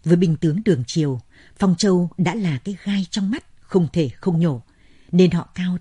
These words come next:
tấu xin gì về triều đình đều phải ân chuẩn. Luôn mười mấy năm chống giữ,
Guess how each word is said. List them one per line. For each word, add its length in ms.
tấu 180
xin 320
gì 240
về 120
triều 200
đình 240
đều 180
phải 220
ân 160
chuẩn. 220
Luôn 360
mười 140
mấy 160
năm 320
chống 200
giữ, 260